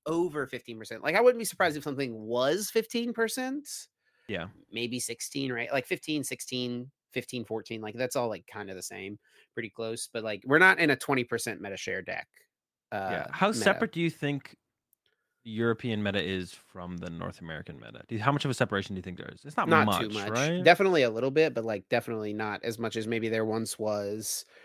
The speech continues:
Speaker 1: right? We're just in, like, kind of this new age information sharing, hyper
Speaker 2: Yeah.
Speaker 1: refinement of lists online and stuff like that, right?
Speaker 2: Yeah, but you could
Speaker 1: Um,
Speaker 2: definitely look at it and be like, I guess, like, theoretically, for the European event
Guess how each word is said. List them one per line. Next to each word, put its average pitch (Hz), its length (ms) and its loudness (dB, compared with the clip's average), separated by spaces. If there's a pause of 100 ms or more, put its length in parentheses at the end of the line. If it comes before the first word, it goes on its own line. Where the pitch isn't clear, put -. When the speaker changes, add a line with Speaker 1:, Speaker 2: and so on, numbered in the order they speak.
(160)
Speaker 1:
right? 117 200 0
We're 127 120 -2
just 139 200 -4
in, 139 140 4
like, 120 220 0
kind 123 160 0
of 120 60 -2
this 117 140 -4
new 123 280 6
age 120 560 2
information 120 560 -2
sharing, 117 640 0
hyper 135 440 6
Speaker 2:
Yeah. - 0 -
Speaker 1:
refinement 123 720 2
of 110 140 2
lists 120 540 0
online 127 640 0
and 135 120 0
stuff 131 220 -2
like 135 200 0
that, 135 280 0
right? 139 320 0 (880)
Speaker 2:
Yeah, 139 140 0
but 143 100 4
you 151 60 2
could 185 120 6
Speaker 1:
Um, - 0 -
Speaker 2:
definitely 196 260 6
look 143 140 6
at 151 120 8
it 151 60 6
and 120 120 2
be 123 120 4
like, 107 400 4 (420)
I 160 120 2
guess, 190 160 0
like, 165 140 2
theoretically, 147 920 2 (720)
for 147 80 -14
the 131 80 0
European 147 400 4
event 117 400 2